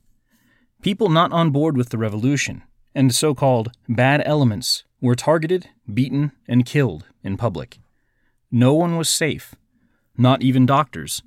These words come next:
at the local hospitals. And the slaughter wasn't limited to individuals. Often it would extend to whole families to just end the bloodline altogether. And what better way to absolutely dominate your inferior opponent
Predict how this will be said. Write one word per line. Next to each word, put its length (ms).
at 100
the 60
local 260
hospitals. 680
And 140
the 60
slaughter 320
wasn't 300
limited 320
to 100
individuals. 840
Often 320
it 60
would 120
extend 500
to 120
whole 260
families 580
to 80
just 380
end 280
the 120
bloodline 540
altogether. 680
And 200
what 200
better 200
way 320
to 200
absolutely 680
dominate 580
your 180
inferior 600
opponent 600